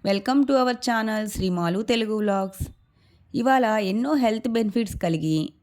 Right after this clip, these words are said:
మన శరీరంలో ఇమ్యూనిటీని పెంచే ఉసిరికాయతో పులిహోర చేసుకోవడం ఎలాగో చూసేద్దాం రండి ఫ్రెండ్స్. ముందుగా ఉసిరికాయలు కడిగి మధ్యలో ఉన్న విత్తనాలను తీసేసుకోవాలి. ఉసిరికాయలు ముక్కలుగా కట్ చేసుకొని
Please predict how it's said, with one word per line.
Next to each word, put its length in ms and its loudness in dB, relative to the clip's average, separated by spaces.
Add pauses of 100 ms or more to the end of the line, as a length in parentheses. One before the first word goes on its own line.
(120)
మన 200 0
శరీరంలో 640 2
ఇమ్యూనిటీని 640 2
పెంచే 500 0
ఉసిరికాయతో 880 0 (520)
పులిహోర 460 4
చేసుకోవడం 500 -2
ఎలాగో 360 2
చూసేద్దాం 600 -2
రండి 200 0
ఫ్రెండ్స్. 500 -4 (760)
ముందుగా 420 4
ఉసిరికాయలు 720 2
కడిగి 540 0 (480)
మధ్యలో 500 2
ఉన్న 260 0
విత్తనాలను 520 -2
తీసేసుకోవాలి. 1000 -4 (880)
ఉసిరికాయలు 560 2
ముక్కలుగా 480 0
కట్ 340 -4
చేసుకొని 600 -2